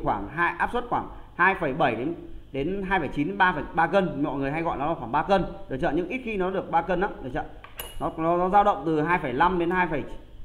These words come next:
với, đến ba cân thôi. Vâng, thì ở đây mọi người sẽ thấy được là gì? Đây là cái cấu tạo, cấu tạo của hệ thống nó chỉ gồm như vậy thôi. Thì chúng ta bắt đầu chúng ta đi tìm hiểu. Và rất nhiều anh em chúng ta nhìn là khi chúng ta mở khóa điện lên ấy, thì chúng ta thấy được là gì? Bơm xăng phải chạy,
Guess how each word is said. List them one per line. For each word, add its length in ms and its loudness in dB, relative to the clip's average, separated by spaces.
với, 100 -2
đến 340 -2
ba 120 6
cân 180 2
thôi. 140 4
Vâng, 220 6
thì 220 10
ở 40 8
đây 120 6
mọi 120 0
người 120 6
sẽ 120 2
thấy 200 6
được 140 4
là 200 8
gì? 100 2
Đây 100 2
là 100 4
cái 120 -2
cấu 140 0
tạo, 260 4
cấu 120 0
tạo 340 0
của 60 -4
hệ 140 0
thống 280 0
nó 60 -8
chỉ 80 -8
gồm 180 -2
như 80 2
vậy 160 2
thôi. 160 4
Thì 140 -6
chúng 100 0
ta 140 4
bắt 120 2
đầu 100 4
chúng 120 -4
ta 60 0
đi 100 2
tìm 200 0
hiểu. 180 4
Và 200 10
rất 120 4
nhiều 160 4
anh 120 4
em 140 2
chúng 80 -2
ta 100 4
nhìn 180 2
là 160 4
khi 200 -4
chúng 100 -4
ta 140 6
mở 360 4
khóa 120 4
điện 200 -2
lên 200 2
ấy, 100 -4
thì 100 -8
chúng 120 -2
ta 100 -2
thấy 160 0
được 180 0
là 120 0
gì? 100 -4
Bơm 180 0
xăng 160 -2
phải 100 -6
chạy, 180 0